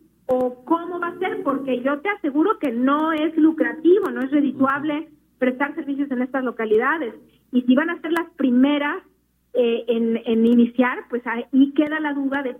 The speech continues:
cuál será el nuevo plan de negocios y quién serán, quiénes serán los clientes. Hay que recordar que la red compartida no puede tener clientes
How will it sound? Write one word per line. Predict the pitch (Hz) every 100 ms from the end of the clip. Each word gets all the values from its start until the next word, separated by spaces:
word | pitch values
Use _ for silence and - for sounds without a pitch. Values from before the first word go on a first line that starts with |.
| -
cuál | 262 277 285
será | 320 294 262 262
el | 254
nuevo | 240 262 262 254
plan | 240 240
de | 262
negocios | 269 277 269 - 240 262 _ _ _ _
y | - 240
quién | - 269 277 294
serán, | 285 269 269 285 _ _ -
quiénes | 294 302
serán | 302 269 269
los | 262
clientes. | - 320 339 254 214
Hay | - 247
que | 330
recordar | 311 254 240 262 349 _ _ -
que | 233
la | 220
red | 220 240
compartida | 269 320 277 233 240 277 277
no | 254 277 294
puede | 330 311
tener | 330 262 262 -
clientes | 247 240 254